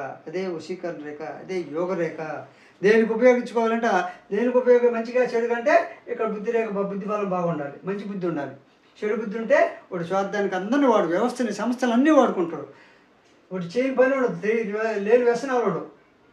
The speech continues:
ఈ రేఖలు బాగా లేకపోతే. బాగున్నాయి అనుకో అతను మేలే చేస్తాడు, కీడు చేయడు. అయితే ఇప్పుడు ఇంకొకసారి చెప్తా వినండి. ఈ వశీకరణ రేఖ, మంత్రరేఖ, ఈ రేఖ వల్ల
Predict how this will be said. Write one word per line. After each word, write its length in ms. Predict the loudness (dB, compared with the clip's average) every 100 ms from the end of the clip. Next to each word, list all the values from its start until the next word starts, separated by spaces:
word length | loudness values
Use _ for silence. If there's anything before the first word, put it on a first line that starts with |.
| _ _ _ _ -14
ఈ 80 | -2
రేఖలు 280 | 0 0
బాగా 200 | 0 0
లేకపోతే. 480 | 2 -2 -4 -12 -16 -20 _ 0
బాగున్నాయి 420 | 2 4 4 4
అనుకో 420 | 0 -2 -2 -2 -8 -10
అతను 180 | -6 0
మేలే 260 | 2 2 2
చేస్తాడు, 420 | -2 -4 -8 -10
కీడు 300 | -10 -10 -12
చేయడు. 260 | -16 -18 _ _ _ _ _ _
అయితే 180 | 0 6 6 4 -6
ఇప్పుడు 200 | -4 2
ఇంకొకసారి 640 | 2 4 2 2 2 2 0
చెప్తా 180 | 0
వినండి. 300 | 0 2 2
ఈ 100 | 2
వశీకరణ 500 | 0 -2 -4 -4 -4
రేఖ, 200 | -2 0
మంత్రరేఖ, 520 | 0 0 -2 -4 -4 -2
ఈ 140 | -2
రేఖ 240 | -2 -4
వల్ల 400 | -4 0 0 0